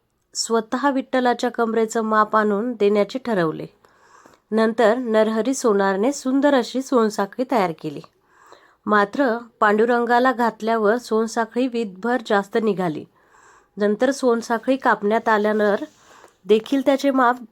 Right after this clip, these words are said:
वीतभर जास्त झाले. नंतर नरहरी सोनारने स्वतः विठ्ठलाच्या कमरेचं माप घेण्याचे ठरवले.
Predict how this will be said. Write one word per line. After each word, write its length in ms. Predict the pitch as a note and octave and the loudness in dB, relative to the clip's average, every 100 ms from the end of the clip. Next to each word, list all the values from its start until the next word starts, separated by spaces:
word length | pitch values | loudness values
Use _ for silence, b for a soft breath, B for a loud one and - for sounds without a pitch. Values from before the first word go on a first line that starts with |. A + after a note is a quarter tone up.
| _ _ | _ _
वीतभर 500 | G3 A#3+ G#3 G#3 B3+ C4 | -8 -6 -4 0 0 2
जास्त 320 | G#3+ G#3 - | 0 0 -2
झाले. 360 | A3+ A#3 E3 C#3+ _ b b b b b b b _ _ F3+ | 0 0 -2 -6 _ b b b b b b b _ _ -6
नंतर 460 | G3+ G#3 G#3 B3+ A#3 | -2 0 0 0 0
नरहरी 520 | A3 A3 A3 A3+ B3+ | 2 0 0 -2 -2
सोनारने 1040 | - A3 A3 G#3+ B3+ - _ - A3+ A#3 | 0 0 2 0 -2 -8 _ -6 0 0
स्वतः 440 | C4 - A#3 A#3 C4 | 0 -2 -2 0 -2
विठ्ठलाच्या 520 | B3+ B3 A#3+ A3 A3+ | -2 0 0 0 -2
कमरेचं 500 | A3+ G#3+ G#3 G3+ A3+ | -2 2 2 0 -2
माप 400 | A3 G#3 A3 G#3 | 0 2 0 -2
घेण्याचे 380 | G#3+ G3+ - A#3 | 0 0 0 -4
ठरवले. 460 | G#3 F#3+ E3+ D#3+ | -2 -2 -2 -4